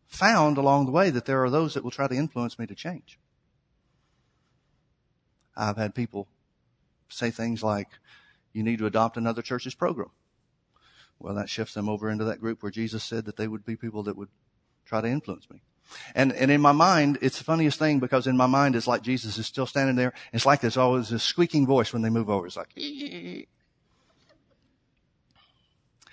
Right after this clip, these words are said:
I've had people say, "Pastor Mike, what our church needs to do is go to Mexico and start building houses."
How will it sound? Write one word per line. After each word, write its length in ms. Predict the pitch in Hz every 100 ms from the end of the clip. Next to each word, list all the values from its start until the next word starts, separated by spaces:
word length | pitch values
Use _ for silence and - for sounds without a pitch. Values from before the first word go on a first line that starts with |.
| - -
I've 160 | 120 120
had 160 | 120
people 240 | 127 117 113
say, 200 | 123 120
"Pastor 300 | 139 135 135
Mike, 240 | 139 131
what 160 | 139 135
our 120 | 135
church 260 | 147 143
needs 160 | 139 120
to 80 | 110
do 160 | 143
is 100 | 135
go 160 | - 139
to 80 | 131
Mexico 380 | 135 139 - 139
and 100 | 135
start 200 | 131 127
building 280 | 131 127
houses." 500 | 131 165 135 - -